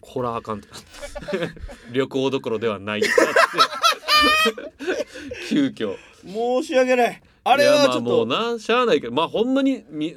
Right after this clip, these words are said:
Speaker 1: 良かったけどな、その変な人跳ねるとかじゃないから。
Speaker 2: もちろん、もちろん、だから、その、で、人様の何かを傷つけるとかでもなかったし。
Speaker 1: 死角の岩をちょっ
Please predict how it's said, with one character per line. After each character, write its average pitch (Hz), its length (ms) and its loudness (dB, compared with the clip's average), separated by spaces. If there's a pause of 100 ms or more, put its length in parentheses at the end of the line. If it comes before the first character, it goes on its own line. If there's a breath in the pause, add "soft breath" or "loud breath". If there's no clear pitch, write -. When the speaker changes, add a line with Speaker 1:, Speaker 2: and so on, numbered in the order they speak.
Speaker 1:
良 175 220 -2
か 180 100 0
っ 110 60 -2
た 113 80 -6
け 104 60 -10
ど 101 60 -10
な、 131 120 -4
そ 131 80 -6
の 110 60 -4
変 107 180 -6
な 104 80 -6
人 156 280 0
跳 131 200 -6
ね 117 60 0
る 127 100 -2
と 131 60 -2
か 110 80 -2
じ 98 60 -6
ゃ 95 40 -12
な 101 100 -6
い 104 80 -8
か 107 80 -8
ら。 101 80 -2
Speaker 2:
も 262 80 0
ち 277 80 -4
ろ 262 80 0
ん、 - 40 0
も 240 60 2
ち 233 80 -2
ろ 214 120 0
ん、 - 20 -8
だ 208 80 -4
か 170 60 -4
ら、 143 100 -4
そ 139 140 -10
の、 120 260 -10 (100)
で、 131 220 -16 (320)
人 180 180 -8
様 202 220 -2
の 285 120 0
何 175 200 -2
か 147 100 -6
を 131 60 -6
傷 131 200 -14
つ 127 40 -18
け 180 80 -6
る 220 80 -4
と 220 60 -2
か 185 60 0
で 151 60 -2
も 131 60 -4
な 139 100 -6
か 139 80 -4
っ 117 60 -4
た 104 140 -14
し。 214 160 -10
Speaker 1:
死 202 60 -6
角 139 240 -2
の 139 100 -2
岩 147 200 2
を 98 140 -8
ち 110 100 -12
ょ - 40 -4
っ - 20 -20